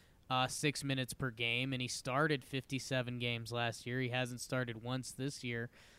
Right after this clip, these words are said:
Um, I, I wonder where his psyche is at. Um, and I, I wanna, last thing, kinda just look at his game logs. We do have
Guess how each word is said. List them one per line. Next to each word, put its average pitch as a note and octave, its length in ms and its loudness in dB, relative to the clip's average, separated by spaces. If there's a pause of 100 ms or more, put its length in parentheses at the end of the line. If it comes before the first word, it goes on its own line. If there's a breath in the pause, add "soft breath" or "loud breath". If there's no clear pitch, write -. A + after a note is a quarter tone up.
(160 loud breath)
Um, C#3 460 2
I, D3+ 260 6
I D3+ 120 8
wonder F#3 340 6
where F#3 220 8
his E3 200 6
psyche F3 480 4
is E3+ 180 4
at. E3+ 340 6 (440 soft breath)
Um, C3+ 500 4 (800)
and D3 140 4
I, C#3+ 360 6
I C3+ 120 2
wanna, D3+ 540 6 (480)
last C#3 440 2
thing, D3+ 200 2
kinda C#3 260 0
just C3 260 -4
look C#3 200 0
at C#3 60 0
his B2 120 -4
game C3+ 260 0
logs. C3+ 260 0
We D3+ 120 2
do F3+ 340 4
have E3 460 10